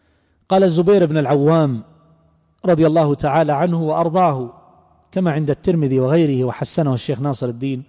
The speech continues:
الألباني رحمه الله، قال: يا رسول الله،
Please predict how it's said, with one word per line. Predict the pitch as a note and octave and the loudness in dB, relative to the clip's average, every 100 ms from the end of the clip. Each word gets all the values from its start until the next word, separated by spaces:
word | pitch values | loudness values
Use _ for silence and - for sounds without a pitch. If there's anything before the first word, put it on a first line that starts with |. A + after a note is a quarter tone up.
| _ _ _ _ _ _ F#3 | _ _ _ _ _ _ -6
الألباني | D#3 C#3+ C3+ D#3+ C#3+ | -2 -2 2 2 2
رحمه | C#3 - C#3+ B2+ | -4 -4 -6 -4
الله، | B2 C3+ G#3 - _ _ _ _ _ _ _ _ _ _ | -4 -6 -8 -14 _ _ _ _ _ _ _ _ _ _
قال: | E3+ F3 | 2 2
يا | E3+ F#3 F#3+ | 4 4 2
رسول | F3+ - F#3+ E3+ | 0 -2 -4 -4
الله، | E3 E3 F3 D#3+ | -4 -2 -2 -2